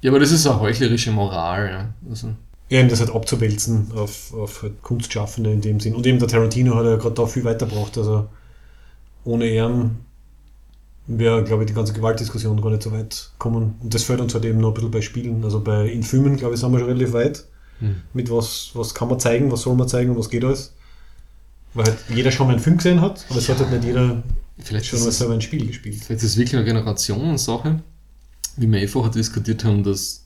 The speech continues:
Speaker 1: in zwanzig Jahren redet keiner mehr drüber, ob das Mainstream ist oder nicht, sondern
Speaker 2: Ja,
Speaker 1: es ist
Speaker 2: es ist
Speaker 1: Mainstream.
Speaker 2: einfach
Speaker 1: Ja.
Speaker 2: richtig, ja.
Speaker 1: Es ist
Speaker 2: Und
Speaker 1: eigentlich,
Speaker 2: das
Speaker 1: es ist wirklich eigentlich eine lächerliche Diskussion. Ja.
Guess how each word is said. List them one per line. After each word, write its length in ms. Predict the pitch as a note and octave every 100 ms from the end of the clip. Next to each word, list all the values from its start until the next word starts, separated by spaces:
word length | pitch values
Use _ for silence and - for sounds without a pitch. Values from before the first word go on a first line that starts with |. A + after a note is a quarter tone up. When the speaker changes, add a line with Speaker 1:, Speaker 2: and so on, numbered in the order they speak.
| -
Speaker 1:
in 100 | A2+
zwanzig 440 | A2 D2 G2 A2 -
Jahren 100 | G2+
redet 220 | G2+ G2+
keiner 200 | - A2
mehr 100 | G2+
drüber, 260 | G2 A2+ G#2
ob 100 | F#2+
das 200 | G#2 A2+
Mainstream 520 | F2 F#2+ G#2 - G2+
ist 140 | G2 -
oder 140 | F2+
nicht, 240 | F2 G2+
sondern 240 | - F2+ G2+
Speaker 2:
Ja, 80 | A2
Speaker 1:
es 80 | -
ist 160 | F#2+
Speaker 2:
es 140 | G2+ F2
ist 160 | -
Speaker 1:
Mainstream. 320 | A2 G2+ G#2
Speaker 2:
einfach 200 | F2 -
Speaker 1:
Ja. 120 | F#2 G2+
Speaker 2:
richtig, 360 | G#2 - G#2
ja. 60 | G#2+ G#2+ - -
Speaker 1:
Es 80 | A#2
ist 80 | A2+
Speaker 2:
Und 60 |
Speaker 1:
eigentlich, 140 | A3 G#3
Speaker 2:
das 120 | -
Speaker 1:
es 120 | A#2+
ist 140 | C3+
wirklich 280 | E3 F3 -
eigentlich 260 | C#3+ G#3+ D#3
eine 80 | G2
lächerliche 500 | D#3+ - - F#2 -
Diskussion. 760 | G2+ - - - F#2+ E2+ F2 F2+
Ja. 260 | A2 C3+